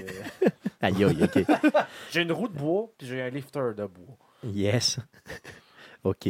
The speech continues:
Speaker 2: donc ça, c'est dans le,
Speaker 1: Donc,
Speaker 2: dans le,
Speaker 1: euh,
Speaker 2: dans le, dans
Speaker 1: c'est ça. Donc, euh, je continue, écoute, je continue à casse. Puis d'ailleurs, je suis rendu à quoi, deux cents, deux cent quinze victoires dans le truc d'Halloween. J'ai pogné le trois cent mille pour avoir un genre de mille, euh, mille gems de plus. Donc, je suis rendu à genre de deux mille cinq cents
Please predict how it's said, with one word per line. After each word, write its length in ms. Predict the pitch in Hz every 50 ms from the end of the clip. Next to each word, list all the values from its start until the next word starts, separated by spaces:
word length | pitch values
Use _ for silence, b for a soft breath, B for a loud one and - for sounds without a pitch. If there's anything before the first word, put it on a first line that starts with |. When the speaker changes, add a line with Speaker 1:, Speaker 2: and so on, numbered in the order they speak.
| 80 -
Speaker 2:
donc 160 | 92 87 87 -
ça, 100 | - 87
c'est 120 | - 95
dans 180 | 85 85 85 85
le, 140 | 85 85
Speaker 1:
Donc, 80 | 82 82
Speaker 2:
dans 100 | 87 87
le, 120 | 87 85 85
Speaker 1:
euh, 140 | 82 80 -
Speaker 2:
dans 140 | - 92 92
le, 40 | 90
dans 220 | 82 85 82 87
Speaker 1:
c'est 220 | 87 - - 98 92
ça. 100 | - 101
Donc, 460 | 90 90 98 90 90 92 - - -
euh, 80 | 98 95
je 100 | - -
continue, 340 | - 165 175 175 165 170 156
écoute, 200 | - - 139 -
je 60 | -
continue 260 | 139 127 - - 147
à 40 | 139
casse. 340 | - 135 139 151 147 - -
Puis 100 | 139 120
d'ailleurs, 320 | 120 117 113 120 123 123
je 60 | 120
suis 100 | - 120
rendu 240 | 113 107 104 98 113 - -
à 100 | 117 104
quoi, 200 | - - 139 135
deux 340 | 117 107 104 107 107 104 101 98
cents, 480 | - - 135 135 139 143 139 135 135 135 b b b b b b b b _
deux 240 | - 120 127 127 123
cent 320 | 120 - 147 143 143 143 131
quinze 360 | - 151 160 160 160 147 120
victoires 420 | 120 123 _ - 139 147 160 170 165
dans 120 | 156 139
le 60 | 131
truc 220 | - - 160 151 143
d'Halloween. 460 | 135 131 131 127 120 135 151 165 165 151
J'ai 120 | 123 117
pogné 400 | - - 117 110 113 123 135 135
le 200 | 120 113 107 104
trois 260 | - 110 - 117 113 -
cent 180 | 127 117 110
mille 240 | 107 117 127 127 113
pour 120 | - 104 104
avoir 220 | 98 104 107 107
un 120 | 101 98 98
genre 180 | 104 107 107 101
de 100 | 98 95 95 95 95 95 95 95 101
mille, 200 | 113 110 107 107 101 101 120
euh, 260 | 123 113 104 101 101 98
mille 160 | 113 117 110 107
gems 380 | 104 110 120 127 123 120 120 113
de 80 | 120 117
plus. 300 | - - 123 143 147 135
Donc, 160 | 131 123 110
je 60 | - -
suis 80 | -
rendu 240 | 113 117 107 110 123
à 80 | 123 110
genre 160 | 107 117 117
de 100 | 107 104
deux 220 | 101 104 107 104 101 107
mille 140 | 113 113 110
cinq 200 | 104 - 110 107 107 104
cents 80 | 104